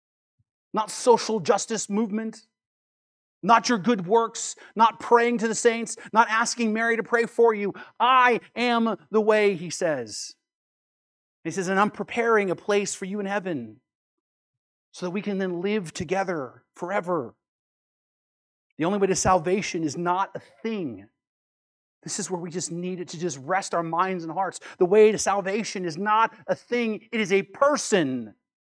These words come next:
the person of Jesus Christ. And because of that, he is the only object of our faith.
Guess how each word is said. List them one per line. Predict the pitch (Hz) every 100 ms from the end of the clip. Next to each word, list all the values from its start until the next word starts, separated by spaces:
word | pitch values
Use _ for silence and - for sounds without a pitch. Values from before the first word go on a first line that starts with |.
| -
the |
person | 180 - 262 - 254
of | 214
Jesus | 160 262 233 226
Christ. | - 262 247 196 - - - _ _ _ _ _ _ _ _ _ _ _ _ _
And | 165
because | 175 - 247 262
of | 214
that, | 156 151
he | - 254 262 247 - _
is | 233 254 247 180 - _
the | 175 226 233
only | 262 294 269 196 165 143 147 143 -
object | 175 180 165 170
of | 175
our | 180
faith. | 190 220 226 160 104 -